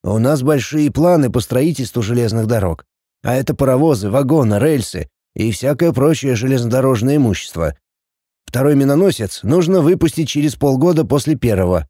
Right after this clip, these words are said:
уже с нефтяным питанием", заключил обсуждение Константин. "Через неделю прошу вас, господа,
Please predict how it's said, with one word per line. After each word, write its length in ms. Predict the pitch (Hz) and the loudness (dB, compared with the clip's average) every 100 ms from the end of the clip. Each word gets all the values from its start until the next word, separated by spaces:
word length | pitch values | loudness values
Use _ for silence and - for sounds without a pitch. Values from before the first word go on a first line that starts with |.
| _ | _
уже 280 | 117 123 160 | -4 0 -2
с 100 | - | 0
нефтяным 460 | 170 - 156 135 120 | -2 -2 0 0 0
питанием", 560 | 175 123 95 87 78 - _ _ _ | 0 0 0 -2 -6 -10 _ _ _
заключил 600 | - 101 123 123 117 143 | -4 -2 0 0 0 0
обсуждение 580 | 113 - 117 104 107 92 | 0 0 -2 0 0 0
Константин. 680 | 107 95 117 120 90 73 62 _ _ _ | 0 -2 0 -2 -2 -6 -8 _ _ _
"Через 300 | - 131 131 | -6 -4 -2
неделю 520 | 127 135 185 180 107 85 | -2 0 2 2 0 0
прошу 400 | 131 135 - 202 | -2 -2 0 0
вас, 260 | 123 92 - | 2 0 -4
господа, 760 | 95 123 - 151 143 113 69 | -6 -6 -2 0 2 0 -2